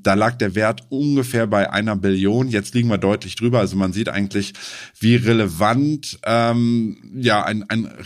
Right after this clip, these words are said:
gro-, Renten-, große Rentenfonds eines Landes sein können und was passieren würde, wenn diese defaulten, also im Endeffekt zahlungsunfähig werden. Und das, äh, stand f-, Mittwoch vor zwei Wochen wohl unmittelbar bevor, weshalb die Bank of England sich genötigt, äh,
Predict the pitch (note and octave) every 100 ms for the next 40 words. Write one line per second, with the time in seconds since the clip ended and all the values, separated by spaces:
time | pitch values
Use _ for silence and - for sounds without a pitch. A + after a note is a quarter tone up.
0 | G#2 B2 B2 G2+ A#2+ C#3+ B2+ B2 C3+ A2
1 | B2 C3 C3 B2+ - A#2 A2 A2 A#2 G2
2 | G#2 G#2+ G2+ B2+ D3 C#3 F#2+ F#2+ - A#2
3 | B2 C3 B2 B2+ A#2+ G#2+ F#2+ A2 B2+ B2
4 | A2+ G#2+ A2+ G2+ A2 A2 G2 G2 - G2+
5 | A2+ A#2 F2 - F2+ F#2 D#2 G2+ - G2
6 | - - - - - A2+ B2+ G2 - F2+
7 | E2+ E2 E2 D#2 E2+ F2 A2 B2 B2 -
8 | - - G2+ G2 G#2+ B2 - - - -
9 | G#2+ G#2 - G#2+ A2+ A2 - - B2 B2+
10 | C3 A#2+ - A2 G#2+ G2+ - G2 G2 G#2+
11 | A2 G#2+ G2+ - - G2+ G2+ - D3+ D#3+
12 | D3+ C3+ B2 A#2 G#2+ G2+ - - A2+ C3
13 | C3+ G#2 G2 G#2+ A#2 - A2 G2+ G#2+ G#2
14 | - G#2+ A2 G2+ G#2 - G2+ G2 G#2+ A2
15 | G2+ - - F2 G2 G#2 G2+ G2+